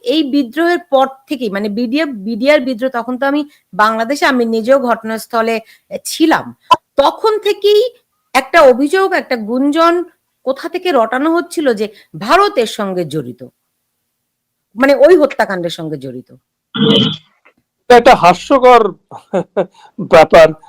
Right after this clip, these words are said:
Speaker 2: একটা রিভোল্ট করেছে একটা organization which is indisciplined একটা organization,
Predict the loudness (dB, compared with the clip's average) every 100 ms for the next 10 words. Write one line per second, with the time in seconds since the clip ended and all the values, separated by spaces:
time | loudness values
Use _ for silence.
0 | _ _ -4 -2 4 2 2 4 6 6
1 | 4 4 4 4 0 2 2 2 2 -2
2 | 0 -2 -2 -6 -4 -6 -6 -6 -6 -2
3 | 0 2 0 0 -2 0 2 4 6 4
4 | 4 2 0 -8 -10 -12